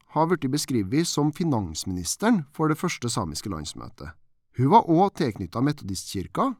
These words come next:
arenaen for landsmøtet i nitten sytten. Da den samiske avisa Värensarne meldte om dødsfallet hennes i nitten tjueseks,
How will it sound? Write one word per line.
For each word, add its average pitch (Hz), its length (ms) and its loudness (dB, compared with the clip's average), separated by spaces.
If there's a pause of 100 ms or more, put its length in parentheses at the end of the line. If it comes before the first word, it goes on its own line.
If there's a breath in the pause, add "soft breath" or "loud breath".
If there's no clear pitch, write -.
(220)
arenaen 165 680 2
for 190 140 0
landsmøtet 95 680 -2
i 185 140 0
nitten 113 260 -2
sytten. - 400 -12 (420)
Da 147 80 6
den 226 160 8
samiske 135 480 4
avisa 175 580 4
Värensarne 160 960 2 (220)
meldte 156 480 2
om 170 160 2
dødsfallet 101 540 -4
hennes 131 340 -2
i - 80 -2
nitten 170 260 -2
tjueseks, 151 640 -4